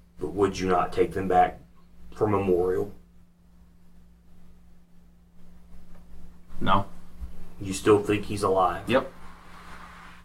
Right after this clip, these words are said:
Speaker 1: Our kind could learn a lot from you.
Speaker 2: My God gives me the belief. He's the God of life.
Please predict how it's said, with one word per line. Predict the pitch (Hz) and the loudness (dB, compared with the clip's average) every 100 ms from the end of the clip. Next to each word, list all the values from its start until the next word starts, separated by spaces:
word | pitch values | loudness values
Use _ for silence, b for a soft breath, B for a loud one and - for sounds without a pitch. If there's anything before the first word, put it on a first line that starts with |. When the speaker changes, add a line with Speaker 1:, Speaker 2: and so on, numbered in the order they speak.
| - - _ - - - - - - - - - - - - - - - - - - - - - | -20 -20 _ -20 -20 -20 -20 -20 -20 -20 -20 -20 -16 -16 -16 -20 -20 -20 -16 -14 -14 -18 -10 8
Speaker 1:
Our | 113 - | 8 10
kind | 113 104 | 4 4
could | 101 | 2
learn | 98 98 | 2 4
a | 92 | 2
lot | 87 87 - | 0 -2 -6
from | - | -12
you. | - - - - - - - - - - - - _ - - - - - - - - - - - - - - - - - - - - - - - - - - - - - - - | -14 -16 -18 -20 -20 -20 -20 -20 -20 -20 -20 -20 _ -20 -20 -20 -20 -20 -20 -20 -20 -20 -20 -20 -20 -20 -20 -16 -12 -12 -12 -18 -18 -20 -20 -16 -10 -8 -8 -10 -14 -14 -2 2
Speaker 2:
My | 101 95 - - - | 2 0 -6 -12 -6
God | 107 107 104 | 4 6 6
gives | 110 104 | 4 2
me | 104 | 2
the | 101 | 2
belief. | 104 113 113 - - - - - | 4 4 4 0 -4 -12 -16 -4
He's | 101 92 | -2 -2
the | - | 2
God | 98 104 | 6 8
of | 101 | 6
life. | 98 107 101 - | 6 4 4 -8